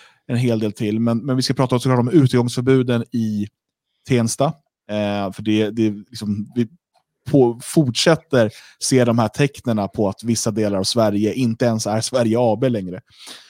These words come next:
Eh, vi ska prata om Thomas Åberg, eh, den så kallade näthatsgranskaren, som, eh,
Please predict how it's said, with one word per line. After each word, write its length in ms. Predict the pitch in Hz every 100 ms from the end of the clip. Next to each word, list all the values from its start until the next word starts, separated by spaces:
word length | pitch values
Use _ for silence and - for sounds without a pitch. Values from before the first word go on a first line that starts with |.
| _ _ 123
Eh, 320 | 120 120 120
vi 60 | 120
ska 100 | 147
prata 340 | 170 151 151
om 180 | 139 139
Thomas 320 | - 160 156
Åberg, 400 | 202 147 226 92 - _ _ _ _ _ _ -
eh, 180 | 117 110
den 120 | 117
så 120 | 117
kallade 600 | 117 127 110 107 107 107 -
näthatsgranskaren, 1200 | 120 120 110 117 110 127 123 135 135 139 113 110
som, 360 | 110 156 160 165
eh, 120 | 170